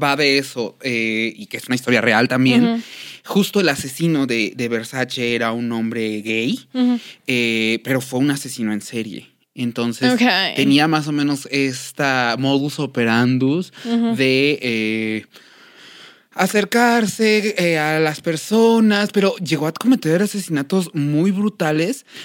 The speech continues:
Speaker 1: pero todo fue como con el objetivo de acercarse a Gianni Versace, a Gianni Versace, o sea, y aparte todo era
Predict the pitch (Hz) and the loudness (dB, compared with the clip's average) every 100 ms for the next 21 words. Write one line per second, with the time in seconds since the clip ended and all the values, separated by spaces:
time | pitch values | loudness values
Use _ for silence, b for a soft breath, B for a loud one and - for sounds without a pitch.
0 | B 175 180 175 - 190 196 226 233 - | B 0 2 2 2 2 2 -2 -4 -4
1 | 185 196 233 - - 180 180 196 - 170 | 0 2 0 -2 -2 0 2 0 -2 -2
2 | 175 190 165 - 131 139 139 160 135 127 | 0 -2 -2 -6 -6 -4 -4 -4 -8 -10
3 | - 127 120 127 131 117 113 113 117 110 | -10 -8 -8 -8 -12 -12 -14 -10 -8 -6
4 | 110 110 110 - 127 - - 107 - 113 | -6 -8 -12 -16 -20 -20 -18 -16 -16 -16
5 | 107 98 101 101 - - 101 - - 123 | -16 -16 -16 -16 -18 -20 -18 -16 -12 -12
6 | B B B _ 139 135 131 139 135 165 | B B B _ -2 0 -2 -4 -2 -2
7 | 170 - 147 156 175 165 156 | -2 -4 -4 -2 -2 -2 -2